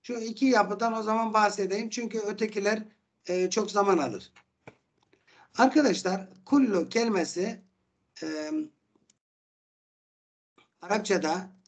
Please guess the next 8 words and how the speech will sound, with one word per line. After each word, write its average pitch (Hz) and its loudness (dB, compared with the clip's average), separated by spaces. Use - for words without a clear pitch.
çokça 233 -2
kullanılan 185 2
sözcüklerden 175 -2
bir 190 -8
tanesidir. 160 -2
Kur'an-ı 202 4
Kerim'de 190 2
de 214 0